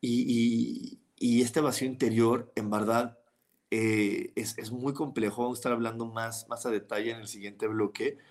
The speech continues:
pero es como cuando despiertas sin ánimo de vivir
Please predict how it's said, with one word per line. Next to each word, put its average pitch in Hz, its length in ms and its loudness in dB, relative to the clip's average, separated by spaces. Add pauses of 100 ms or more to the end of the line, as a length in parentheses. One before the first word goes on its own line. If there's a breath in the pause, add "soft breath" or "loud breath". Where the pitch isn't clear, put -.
(340 loud breath)
pero 123 160 2
es 131 100 0
como 175 240 -2
cuando 113 240 2
despiertas 123 960 0 (460)
sin 117 400 -6
ánimo 131 420 0
de 110 80 4
vivir 92 420 -2